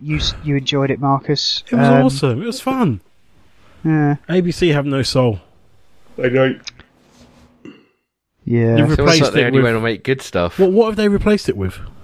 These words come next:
Speaker 3: Uh,
Speaker 1: Well, we don't know yet, really.
Speaker 3: Well, but they have. They've di-,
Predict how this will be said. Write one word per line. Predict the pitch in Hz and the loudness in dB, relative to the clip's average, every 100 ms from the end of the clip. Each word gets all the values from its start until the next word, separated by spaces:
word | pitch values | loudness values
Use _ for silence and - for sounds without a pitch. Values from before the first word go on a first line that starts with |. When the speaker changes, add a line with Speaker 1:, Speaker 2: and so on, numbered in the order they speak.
| - - - - - - _ _ | -20 -20 -16 -14 -14 -20 _ _
Speaker 3:
Uh, | 120 123 139 | 0 2 2
Speaker 1:
Well, | 135 | 2
we | |
don't | 139 131 | 2 0
know | 143 | 0
yet, | 180 139 147 | 0 0 -2
really. | 147 143 190 | -2 0 4
Speaker 3:
Well, | 160 147 | 4 2
but | 147 | 0
they | 160 151 | 0 0
have. | 208 175 - | 0 0 0
They've | 143 139 - - 135 | -2 -2 -12 -20 -4
di-, | 190 | -4